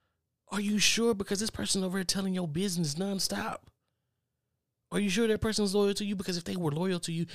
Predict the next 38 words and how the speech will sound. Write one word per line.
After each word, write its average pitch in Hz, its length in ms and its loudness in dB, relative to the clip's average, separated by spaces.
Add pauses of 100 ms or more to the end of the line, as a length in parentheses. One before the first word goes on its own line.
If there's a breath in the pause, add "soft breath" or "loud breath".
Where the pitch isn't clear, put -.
(140 loud breath)
they 190 120 -2
wouldn't 185 260 0
tell 196 180 -2
your 170 160 0
business. 87 300 -4
They'd 143 120 0
be 180 120 2
run-, 190 260 2
they 170 120 2
wouldn't 202 200 2
be 190 100 -2
running 190 280 -2
their 165 100 0
mouth, 123 240 -2 (340 loud breath)
and 151 120 4
everybody, 185 480 4 (180)
and 160 220 0
everybody 180 580 2
wouldn't 160 300 -2
be 160 200 -4 (300 soft breath)
walking 175 300 4
around 165 440 4
knowing 156 280 6
your 156 120 6
business, 151 460 2
and 117 340 0
you 156 160 -4
don't 147 220 -2
even 139 200 -2
know 139 120 -2
that 131 140 -4
they 113 100 0
know 113 140 -2
your 123 160 2
business. 113 420 -8 (1040)
Life 147 300 4
is 131 100 4
not 127 320 4